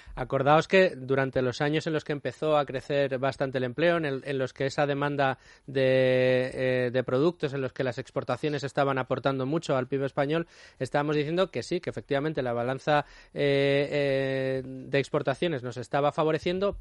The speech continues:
pero que al mismo tiempo estábamos creciendo gracias a unos famosos vientos de cola que nos acompañaban, precio del petróleo, el Banco Central Europeo. Hablamos de que nuestro sistema económico tenía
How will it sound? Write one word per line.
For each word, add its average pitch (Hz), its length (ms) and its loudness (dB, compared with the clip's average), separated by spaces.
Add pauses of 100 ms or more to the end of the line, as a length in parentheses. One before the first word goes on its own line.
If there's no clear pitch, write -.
pero 190 340 4 (680)
que 185 340 0 (100)
al 131 160 0
mismo 156 320 0
tiempo 190 220 4
estábamos 170 320 2
creciendo 185 360 -4
gracias 165 440 0
a 160 80 0
unos 170 180 -4
famosos 165 640 -2
vientos 170 340 -2
de 165 120 0
cola 185 280 6
que 170 100 -4
nos 139 120 -6
acompañaban, 147 680 0
precio 143 240 -6
del 143 100 -6
petróleo, 151 440 -2
el 147 40 -2
Banco 143 180 -4
Central 143 260 -2
Europeo. 151 420 -2 (280)
Hablamos 175 420 4
de 175 100 2
que 160 100 0
nuestro 151 320 -2
sistema 170 480 0
económico 170 560 0
tenía 156 400 0